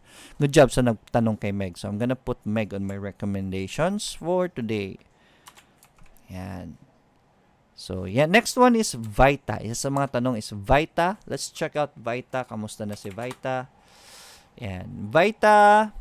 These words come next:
After breaking down that support, it's forming a higher low, but still it's a negative Bollinger Band trigger, so we don't know for sure if this, there is reversal already. Baka nag-rest lang yan ng konti before really going down again.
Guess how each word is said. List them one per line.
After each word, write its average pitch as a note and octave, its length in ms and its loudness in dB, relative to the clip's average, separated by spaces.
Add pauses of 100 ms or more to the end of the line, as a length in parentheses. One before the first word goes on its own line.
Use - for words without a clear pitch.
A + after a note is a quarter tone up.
(180)
After D#3+ 320 -2
breaking D#3 480 -2
down D3 240 2
that A#2+ 80 -2
support, F3 480 -2 (180)
it's - 220 -12
forming D#3+ 720 -2 (160)
a D#3+ 480 -2 (240)
higher D#3 320 2
low, D#3 400 2
but C3 200 -2
still E3+ 240 2
it's C#3 280 -4
a C3+ 320 2
negative C#3 480 -2
Bollinger C3 320 2
Band A#2+ 240 0
trigger, C#3 240 0
so C3 160 -4
we A#2+ 200 0
don't B2+ 440 0
know C#3 240 2
for B2+ 160 -2
sure C3+ 240 0
if A#2 160 -2
this, A#2+ 180 -4
there B2 220 -2
is - 160 -8
reversal A#2 480 -2
already. C#3 520 0 (440)
Baka A#2+ 240 2
nag-rest B2+ 440 0
lang C3+ 200 2
yan B2 160 2
ng A#2+ 80 -6
konti C#3+ 400 2
before A#2+ 320 -2
really A#2 240 -4
going A#2 400 0
down A#2+ 320 2
again. C#3+ 400 0